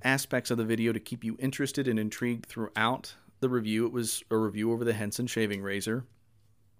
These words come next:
which I've gotten a lot of feedback on. I had a lot of people asking me about that razor before I posted the video, and I've had a lot of people comment on it after the video, um, with mixed responses there. Generally, you know,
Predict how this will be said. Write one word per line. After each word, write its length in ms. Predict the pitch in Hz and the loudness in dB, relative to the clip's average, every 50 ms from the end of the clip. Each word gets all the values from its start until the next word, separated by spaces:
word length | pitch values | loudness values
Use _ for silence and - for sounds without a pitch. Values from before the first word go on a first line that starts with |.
| - _ _ _ - - _ - | -20 _ _ _ -20 -16 _ -4
which 160 | 131 131 143 | -2 -2 0
I've 80 | 131 | 0
gotten 400 | 139 147 160 160 135 123 117 113 - - | 0 -2 -2 -2 -2 -2 -4 -4 -4 -4
a 60 | 101 | -4
lot 160 | 101 117 143 | -2 -2 -2
of 80 | 160 160 | -2 -4
feedback 440 | - 147 139 127 123 117 117 - | -6 -6 -2 0 0 0 2 0
on. 100 | 117 110 | 0 0
I 40 | 113 | 2
had 60 | 113 | 2
a 20 | 110 | 2
lot 140 | 113 113 113 | 2 0 0
of 60 | 110 | -2
people 240 | 127 - 120 117 - | -4 -4 -6 -6 -4
asking 380 | - 107 110 110 - - - 120 | -2 -2 -2 0 -2 -2 -2 0
me 140 | 117 113 113 | 2 2 2
about 360 | 110 104 110 107 110 107 - | 2 2 2 0 0 2 2
that 180 | 120 110 - 101 | 2 2 2 0
razor 340 | 110 107 107 107 110 107 | -2 -2 -2 -2 -2 -2
before 380 | 104 107 101 - - 151 160 160 | -2 -4 -6 -6 0 2 4 4
I 40 | 160 | 4
posted 320 | 160 160 151 156 - 151 143 | 4 2 0 0 0 -2 -2
the 60 | 139 | 0
video, 260 | 143 135 135 135 135 | 0 2 2 2 2
and 100 | 127 120 | 2 0
I've 60 | 101 | 0
had 240 | 95 117 117 113 107 | 0 0 0 0 -2
a 40 | 110 | -4
lot 240 | 101 98 120 131 143 | -6 -4 -4 -2 -2
of 60 | 139 | -2
people 240 | 156 156 156 - 123 | -2 -4 -4 -6 -8
comment 380 | - - 117 117 117 117 113 | -4 -2 -2 0 2 2 2
on 140 | 113 110 110 | 2 2 2
it 140 | 110 107 - - - - - - - - - - _ _ _ _ - | 0 -2 -4 -8 -20 -20 -20 -20 -20 -20 -20 -20 _ _ _ _ -4
after 240 | 113 107 - - 110 | -4 -4 -2 -4 -6
the 100 | 101 98 | -6 -6
video, 380 | 95 98 - - - - - - _ _ _ - _ - | -8 -10 -12 -12 -16 -16 -18 -20 _ _ _ -20 _ -6
um, 300 | 110 107 107 110 110 113 | -4 -2 -2 -2 -2 -2
with 240 | 117 113 107 107 - - - - - - - - - _ _ - | 0 0 0 0 -2 -6 -18 -20 -20 -20 -20 -20 -20 _ _ -2
mixed 240 | 127 135 135 - | -2 -2 -2 0
responses 520 | 151 147 - - 147 160 196 - 131 110 98 | -2 -2 0 2 2 2 2 2 0 0 -2
there. 160 | 110 90 92 | -2 -6 -2
Generally, 640 | 95 120 120 120 123 123 120 120 120 120 120 120 - - | 0 2 2 4 4 4 2 2 2 2 0 -2 -4 -4
you 100 | - 110 | -2 -2
know, 180 | 113 107 104 | -2 -2 -2